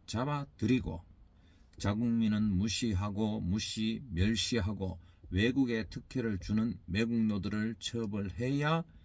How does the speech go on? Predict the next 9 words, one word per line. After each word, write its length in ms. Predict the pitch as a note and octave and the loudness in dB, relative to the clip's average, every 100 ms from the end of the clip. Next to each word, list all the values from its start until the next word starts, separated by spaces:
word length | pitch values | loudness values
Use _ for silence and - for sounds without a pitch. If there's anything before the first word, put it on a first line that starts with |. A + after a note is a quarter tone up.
| - - - | -20 -20 -4
이 120 | G#2 | 0
나라 400 | A2 G2 F#2 F2+ E2+ | 2 2 0 -2 -2
대한민국이 760 | F2+ F#2 F#2+ F#2+ F#2+ G#2 C#3 - - - | 0 2 2 2 2 2 0 -2 -12 -14
다시 540 | - F#2 - B2+ C#3+ - - | -4 -2 0 0 -2 -6 -16
살아날 640 | - - G#2+ G#2+ G#2 F2+ F#2+ | -16 -8 -6 -4 -2 0 0
수 400 | F#2 A#2+ C3+ C3+ - | -2 -2 -2 -4 -6
있을 440 | F2 - A#2 B2 | -6 -2 -2 -4
것이다. 500 | - - - - - - - - - - - - - - - - - | -6 -8 -6 -10 -16 -20 -20 -20 -20 -14 -12 -14 -20 -20 -20 -20 -8
그렇습니다. 680 | E2+ F2 - - - - | -2 -2 -4 -8 -10 -10